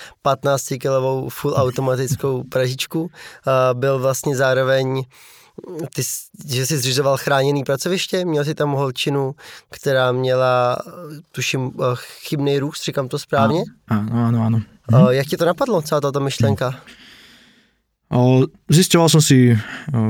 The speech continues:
Speaker 2: veci vlastne ohľadne, o, predaja, no, tak, legislatív-,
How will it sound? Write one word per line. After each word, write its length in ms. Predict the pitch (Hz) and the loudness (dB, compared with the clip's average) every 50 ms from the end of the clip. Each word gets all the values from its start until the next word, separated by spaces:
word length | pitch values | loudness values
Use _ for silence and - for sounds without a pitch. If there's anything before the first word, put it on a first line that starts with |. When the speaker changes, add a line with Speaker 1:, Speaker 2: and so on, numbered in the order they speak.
| 107 107 | 2 2
Speaker 2:
veci 320 | 110 110 110 - - 127 | 2 0 0 0 0 0
vlastne 320 | 110 117 110 - 127 120 117 | 0 0 0 2 2 4 4
ohľadne, 480 | 120 120 120 117 117 117 113 107 101 - - - _ _ _ _ _ _ - _ _ _ _ - - | 4 4 4 4 4 4 4 2 0 -4 -12 -20 _ _ _ _ _ _ -20 _ _ _ _ -8 -2
o, 160 | - 131 123 110 110 110 110 107 104 | 0 2 2 4 4 4 4 4 2
predaja, 600 | 104 - 110 110 110 110 107 107 107 110 104 101 107 156 190 - - _ - - - - - - _ - - - _ _ - | 2 0 0 2 2 4 4 4 4 4 2 2 0 -2 -4 -4 -6 _ -20 -20 -20 -20 -20 -20 _ -20 -20 -20 _ _ -2
no, 240 | - 135 123 113 104 | 2 2 2 2 2
tak, 160 | 104 131 127 - | 2 0 0 2
legislatív-, 840 | 127 123 117 120 113 127 127 135 131 - 127 117 - 123 117 110 | 0 2 2 4 4 4 6 4 4 4 4 4 4 4 4 4